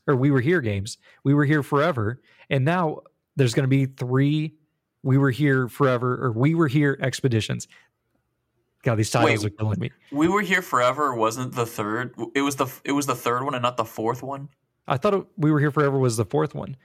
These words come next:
Speaker 1: 'cause it was like, "We were here, we were
Speaker 2: Oh, you
Speaker 1: here
Speaker 2: said
Speaker 1: again,
Speaker 2: three other
Speaker 1: and
Speaker 2: ones.
Speaker 1: Back in Black."
Speaker 2: Okay.
Speaker 1: That's the first three.
Speaker 2: 'Cause for-, Forever.
Speaker 1: Yes,
Speaker 2: Forever.
Speaker 1: Forever.
Speaker 2: It,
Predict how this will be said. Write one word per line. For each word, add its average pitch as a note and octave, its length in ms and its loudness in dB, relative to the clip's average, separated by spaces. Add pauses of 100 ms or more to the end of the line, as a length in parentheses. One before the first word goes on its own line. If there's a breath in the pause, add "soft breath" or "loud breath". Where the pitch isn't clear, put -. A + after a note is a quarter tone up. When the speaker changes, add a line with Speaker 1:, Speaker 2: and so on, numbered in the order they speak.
(140)
Speaker 1:
'cause C#3+ 140 2
it D#3 60 6
was C#3 140 2
like, B2 240 0
"We C#3 200 2
were C#3 100 4
here, C3+ 320 2
we B2+ 160 0
were C3 160 4
Speaker 2:
Oh, A#2+ 60 4
you B2+ 60 2
Speaker 1:
here C#3 100 4
Speaker 2:
said B2 200 2
Speaker 1:
again, B2+ 200 2
Speaker 2:
three B2+ 200 0
other A2 280 0
Speaker 1:
and A2+ 80 4
Speaker 2:
ones. G#2 100 2
Speaker 1:
Back B2 220 0
in B2 100 -2
Black." A2+ 460 -2 (1300 soft breath)
Speaker 2:
Okay. G#2 400 -6 (460)
Speaker 1:
That's C#3+ 220 -6
the B2 80 0
first A#2 300 -2
three. B2+ 260 -8 (760)
Speaker 2:
'Cause B2+ 160 -6
for-, C#3+ 640 0
Forever. B2 760 -2
Speaker 1:
Yes, - 840 -20
Speaker 2:
Forever. C3+ 480 2
Speaker 1:
Forever. A#2 380 2
Speaker 2:
It, - 180 -6